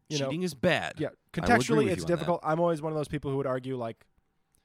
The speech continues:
Speaker 1: it's, if you can leave, just leave, you know? I get there's abusive relationships. Contextually, I'm not saying if you're in an abu-, abusive relationship and you find comfort in the arms of someone else that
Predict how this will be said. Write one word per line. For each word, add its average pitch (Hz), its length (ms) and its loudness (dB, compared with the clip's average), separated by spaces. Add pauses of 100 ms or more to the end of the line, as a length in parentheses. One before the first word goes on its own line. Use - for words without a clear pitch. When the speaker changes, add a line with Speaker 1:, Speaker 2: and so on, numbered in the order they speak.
(1080)
Speaker 1:
it's, - 420 -6
if 151 160 -4
you 165 100 -2
can 135 360 -2
leave, 139 340 -2
just 110 260 -8
leave, 110 440 -12 (220)
you 123 100 -8
know? 113 280 -8 (240)
I 127 80 -6
get 131 140 0
there's 131 140 -4
abusive 110 420 -8
relationships. 101 600 -10 (240)
Contextually, 165 500 2
I'm 143 100 2
not 147 200 0
saying 151 160 0
if 131 80 0
you're 139 80 2
in - 20 0
an 120 80 -4
abu-, 139 220 2
abusive 131 300 -4
relationship 123 420 -4
and 117 100 -8
you 113 60 -8
find 123 260 -4
comfort 127 280 -6
in 117 60 -10
the 113 100 -12
arms 117 180 -8
of 113 100 -14
someone 117 240 -4
else 117 260 -6
that 110 180 -8